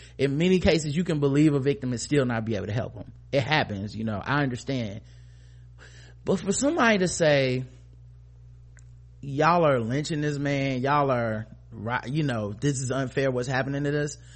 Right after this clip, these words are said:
to this dude," let me put it this way. If this same guy got accused of stealing people's shit, just does it, he goes to people, he goes to shows, he stole a couple comedians'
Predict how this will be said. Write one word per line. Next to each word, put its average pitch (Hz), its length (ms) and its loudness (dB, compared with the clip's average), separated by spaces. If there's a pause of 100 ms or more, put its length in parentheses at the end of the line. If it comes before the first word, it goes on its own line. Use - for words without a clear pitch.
(160)
to - 80 -4
this 143 160 0
dude," 156 440 0 (520)
let 285 120 -4
me 330 80 -2
put 156 180 4
it 123 80 -2
this 98 220 -8
way. - 160 -14 (1700)
If 175 160 0
this 277 220 0
same 170 340 0
guy 117 280 0
got 127 180 -2
accused 131 500 -2
of 117 520 -2 (100)
stealing 226 420 2
people's 208 320 -2
shit, - 400 -2 (1300)
just - 400 0
does 240 220 2
it, 208 260 8
he 196 100 0
goes 185 280 6
to 190 60 -6
people, 196 300 0
he 160 100 0
goes 131 300 2
to 196 60 -4
shows, 123 560 0 (600)
he 170 100 0
stole 131 260 2
a 147 60 4
couple 151 220 2
comedians' 151 680 -2